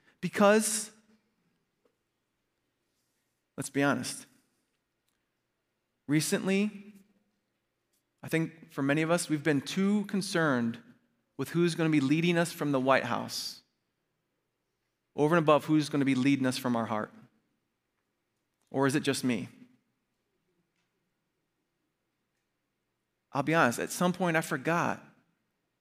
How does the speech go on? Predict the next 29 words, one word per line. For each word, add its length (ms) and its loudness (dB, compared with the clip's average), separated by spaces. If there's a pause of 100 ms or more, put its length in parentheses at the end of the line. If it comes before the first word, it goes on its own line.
(280)
God's 280 -6
in 100 0
control. 480 -6 (2500)
I, 100 -8 (460)
the 100 -12
past 280 0
few 100 -2
weeks, 220 0
there's 180 2
a 60 -4
point 340 -6
where 80 0
I 80 4
got 260 2 (540)
to 80 -10
very, 420 0
I 120 -2
got 160 -2
to 140 -2
a, 0 -
like, 200 -6
point 220 -2
where 100 0
it 100 -6
was, 160 -12 (380)
it 40 -6
was 100 2
a 40 -4
very 340 4